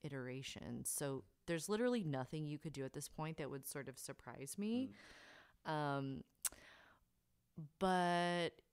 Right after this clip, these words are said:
Speaker 1: yeah, I'm curious, maybe since we're just, we're just, like, we're just going, baby. We're just, like, on this little wave. Um, so continuing this thread of, like, limitation talk,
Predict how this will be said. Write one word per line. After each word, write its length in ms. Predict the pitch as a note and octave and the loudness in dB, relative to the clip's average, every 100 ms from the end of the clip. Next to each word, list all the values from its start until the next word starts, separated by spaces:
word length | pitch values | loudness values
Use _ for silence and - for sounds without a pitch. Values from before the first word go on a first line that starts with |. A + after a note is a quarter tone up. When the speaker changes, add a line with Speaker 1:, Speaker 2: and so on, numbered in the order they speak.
| _ - | _ -8
Speaker 1:
yeah, 560 | F3 E3+ G3+ G#3 F#3 D#3+ | -4 0 4 6 8 8
I'm 160 | F3 F#3 | 6 2
curious, 880 | - - A#3 A#3+ A#3+ A#3 A3 - F#3+ | -4 -2 2 4 6 4 4 2 2
maybe 300 | F#3 G3 G#3+ | 2 2 0
since 280 | F3+ E3+ | -2 -2
we're 80 | F3 | -4
just, 260 | D#3+ D#3+ - | -4 -4 -4
we're 120 | E3 E3+ | -6 -6
just, 200 | G3+ F#3 | -6 -6
like, 260 | D3 B2+ - _ _ - - | -4 -4 -6 _ _ -10 -2
we're 120 | F#3 | 0
just 200 | A3 D3 | 0 -2
going, 400 | D3+ C#3+ D3+ C#3+ | -2 2 4 4
baby. 300 | C#3 C#3 D3 | 2 2 2
We're 120 | D#3 | 2
just, 160 | E3+ E3+ | 2 4
like, 240 | D#3 C#3+ | 2 4
on 260 | D3+ D3 D#3 | 2 2 2
this 220 | D#3 D3+ | 0 2
little 240 | D#3+ D3+ D3 | 2 4 4
wave. 540 | D3+ D3 C#3+ D3+ - - | 4 4 2 0 -6 -4
Um, 400 | D3+ C#3+ C#3+ D3 | 0 0 0 -2
so 280 | - F3 E3+ - | -2 -2 -2 -4
continuing 500 | - F3 F#3+ F#3+ F#3+ | -2 0 2 2 2
this 160 | E3 D#3 | 0 -4
thread 260 | - D3 C#3+ | -2 -2 -2
of, 80 | |
like, 140 | C#3+ C3 | -4 -6
limitation 680 | D3+ D3+ C#3+ D3+ D#3+ D#3 D3 | -4 -6 -4 -6 -6 -6 -8
talk, 420 | C#3+ C3+ - | -4 -6 -6